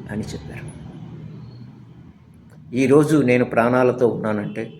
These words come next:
అది రాజీవ్ గాంధీ నాకు చేసిన ఉపకారం వల్లనే. నాకన్నా ఇరవై ఏళ్ళ చిన్నవాడు రాజీవ్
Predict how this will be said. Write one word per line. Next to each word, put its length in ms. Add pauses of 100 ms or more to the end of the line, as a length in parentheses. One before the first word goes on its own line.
(320)
అది 140
రాజీవ్ 360
గాంధీ 240
నాకు 240 (140)
చేసిన 200
ఉపకారం 480
వల్లనే. 300 (1120)
నాకన్నా 580 (1900)
ఇరవై 560
ఏళ్ళ 480
చిన్నవాడు 680
రాజీవ్ 360